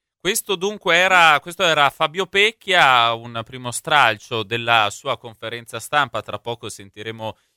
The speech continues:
il, eh, secondo, che è leggermente più corto ma ugualmente interessante.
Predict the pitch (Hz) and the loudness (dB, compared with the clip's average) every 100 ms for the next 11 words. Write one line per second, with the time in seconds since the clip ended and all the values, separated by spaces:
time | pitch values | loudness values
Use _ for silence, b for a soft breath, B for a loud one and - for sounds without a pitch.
0 | _ 113 110 110 107 104 98 92 - 101 | _ _ -18 -12 -8 -8 -10 -16 -20 -14
1 | 139 131 107 98 117 117 123 127 139 151 | -10 -10 -10 -14 -12 -12 -10 -12 -12 -10
2 | 131 - 143 139 151 147 127 120 120 120 | -10 -10 -10 -2 -2 -2 -4 -2 -2 -4
3 | 123 131 120 131 139 - 127 - 131 123 | -4 -4 -4 -8 -14 -8 -8 -8 -18 -12
4 | 120 117 - - 127 101 98 - 135 | -8 -8 -10 -10 -6 -6 -8 -10 -10